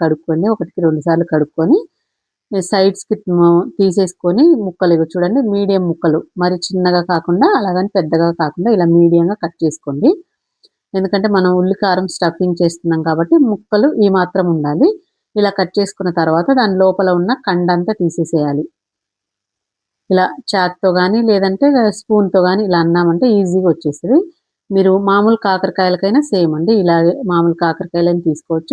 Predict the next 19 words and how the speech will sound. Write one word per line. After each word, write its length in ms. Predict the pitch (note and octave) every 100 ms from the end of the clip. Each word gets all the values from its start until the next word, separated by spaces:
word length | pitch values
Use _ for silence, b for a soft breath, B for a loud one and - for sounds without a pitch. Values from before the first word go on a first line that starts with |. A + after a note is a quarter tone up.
| B3
కాకపోతే 240 | F#3+ - F#3+
ఇవి 60 | E3+
కొంచెం 240 | E3+ E3+ E3
మందంగా 380 | D#3 D#3+ E3+ E3+
ఉంటాయి. 220 | C#3 F3 F#4 B B _ _
అన్నీ 220 | G3 G3+ A3+ G3
ఇలా 120 | F#3 F3+
తీసుకొని 340 | F3+ - B3 E4
ఇలా 100 | A3 F3+
మొత్తం 180 | F3 G#3 G#3+
కట్ 140 | F3 -
చేసుకోవాలి. 480 | E3+ - D3+ C#3+ - _ _ _ _ _ _ _ _ _ _ _ _ _ _ _ _ _ _ _ _ -
మనం 140 | F#3 F#3
ఇంకా 100 | F#3 F3
ఉప్పులో 260 | G3+ G3 F#3+
నానబెట్టక్కర్లేదు, 800 | F3+ F3+ F3+ F3 E3+ F3 F3+ G#3 G#3 F3+
ఏమీ 180 | F3+ E3+
లేదండి. 320 | D3+ D3+ F3+ B3
ఇలా 140 | F3+